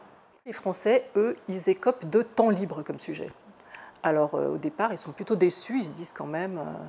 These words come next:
un grand pays comme la France, euh, réfléchir au temps libre, c'est un peu ridicule, à un moment où il y a des enjeux mondiaux hyper importants, euh,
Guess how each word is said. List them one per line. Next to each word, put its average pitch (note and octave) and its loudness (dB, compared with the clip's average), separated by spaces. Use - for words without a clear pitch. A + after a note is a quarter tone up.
un E3 -2
grand E3 -2
pays E3 -2
comme E3 0
la D#3 2
France, A3+ -2
euh, E3 0
réfléchir E3 0
au D#3 2
temps D#3 0
libre, G#3+ -2
c'est - -6
un C#3+ -4
peu E3 -8
ridicule, F3+ -2
à F3 6
un D#3 2
moment D#3 2
où G3+ 4
il - 0
y D#3 2
a D3 2
des D3+ 4
enjeux E3 6
mondiaux E3 4
hyper E3 2
importants, A3 -2
euh, - -4